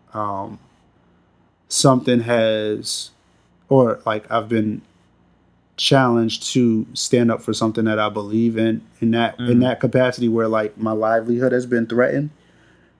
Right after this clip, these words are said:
Speaker 1: Um, I think that, like, kinda just talking about what I talked about with financial education, trying to just equip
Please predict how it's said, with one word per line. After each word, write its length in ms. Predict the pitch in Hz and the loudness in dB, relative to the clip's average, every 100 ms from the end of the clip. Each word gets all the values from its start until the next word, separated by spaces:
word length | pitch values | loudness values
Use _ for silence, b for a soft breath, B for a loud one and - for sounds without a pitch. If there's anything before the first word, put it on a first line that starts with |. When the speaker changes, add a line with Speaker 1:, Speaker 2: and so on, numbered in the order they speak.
| _ | _
Speaker 1:
Um, 540 | 123 123 120 113 107 113 - _ _ _ _ _ _ _ _ _ _ _ _ _ _ _ _ _ _ _ | -2 2 2 2 -2 -6 -14 _ _ _ _ _ _ _ _ _ _ _ _ _ _ _ _ _ _ _
I 60 | 139 | -6
think 460 | - 165 151 147 - | 2 4 4 2 0
that, 400 | 120 117 107 - _ _ _ _ _ _ _ _ _ _ _ _ _ _ | 2 2 0 -6 _ _ _ _ _ _ _ _ _ _ _ _ _ _
like, 360 | 139 135 - - | 4 6 4 2
kinda 240 | 151 156 | 4 6
just 160 | 131 - | 4 2
talking 240 | 135 131 | 2 4
about 320 | 120 113 113 - - | 4 2 0 -8 -2
what 140 | 120 | 0
I 60 | 113 | 2
talked 220 | 113 107 | 0 -2
about 260 | 110 110 104 | -2 -2 -2
with 160 | 107 - _ _ _ _ | -6 -8 _ _ _ _
financial 440 | 143 127 123 113 110 | -2 2 2 0 -2
education, 460 | 107 107 123 110 | -2 0 2 0
trying 220 | 107 143 143 | 2 4 4
to 80 | |
just 260 | 123 123 113 | 2 -2 -4
equip 180 | 107 | -2